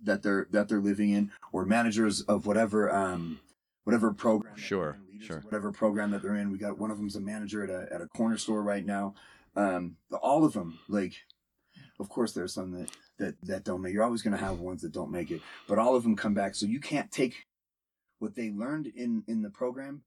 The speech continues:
Speaker 2: Mm-hmm.
Speaker 1: you can't take away from them.
Speaker 2: Right.
Speaker 1: They still got it.
Speaker 2: And they have
Speaker 1: Right.
Speaker 2: that personal experience. They have that personal feeling of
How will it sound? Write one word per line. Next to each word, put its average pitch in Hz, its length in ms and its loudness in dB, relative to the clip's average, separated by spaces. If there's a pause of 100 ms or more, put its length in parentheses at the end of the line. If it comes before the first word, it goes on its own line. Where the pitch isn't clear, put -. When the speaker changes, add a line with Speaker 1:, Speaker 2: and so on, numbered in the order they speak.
(120)
Speaker 2:
Mm-hmm. 85 180 4
Speaker 1:
you 78 60 2
can't 131 180 -8
take 113 160 -10
away 98 180 -10
from - 140 -20
them. - 400 -6
Speaker 2:
Right. 73 140 0
Speaker 1:
They 107 80 -4
still 117 300 -8
got 101 120 -12
it. - 40 -20 (140)
Speaker 2:
And 101 120 -6
they 101 60 -4
have 123 160 -6
Speaker 1:
Right. 127 80 -8
Speaker 2:
that 104 160 -4
personal 104 320 -4
experience. 92 380 -6
They 82 60 -6
have 87 120 -8
that 90 120 -6
personal 101 300 -6
feeling 90 380 -4
of 80 200 -6